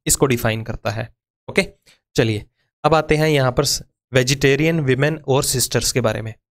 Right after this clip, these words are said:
दुनिया में जितनी भी सिस्टर्स हैं, वो सारी की सारी क्या है, वीमेन। पहले भी दो तीन बार बता चुका हूँ, but वेजिटेरियन की बात करें, सारी सिस्टर्स या सारी वीमेन तो नहीं वेजिटेरियन,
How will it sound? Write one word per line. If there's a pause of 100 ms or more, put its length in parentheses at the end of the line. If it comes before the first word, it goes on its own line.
(420)
दुनिया
में
जितनी
भी
सिस्टर्स
हैं,
वो
सारी
की
सारी
क्या
है,
वीमेन।
पहले
भी
दो
तीन
बार
बता
चुका
हूँ, (640)
but (840)
वेजिटेरियन
की
बात
करें,
सारी
सिस्टर्स
या
सारी
वीमेन
तो
नहीं
वेजिटेरियन,